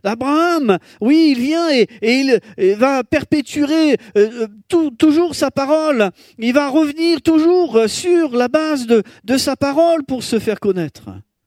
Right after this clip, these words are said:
J'ai noté, il y avait les trois lieux. Et Beersheba, qui signifie puits du, du serment.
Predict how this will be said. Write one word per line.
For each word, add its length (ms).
J'ai 160
noté, 260
il 60
y 60
avait 140
les 120
trois 240
lieux. 280
Et 80
Beersheba, 600
qui 120
signifie 480
puits 360
du, 400
du 120
serment. 420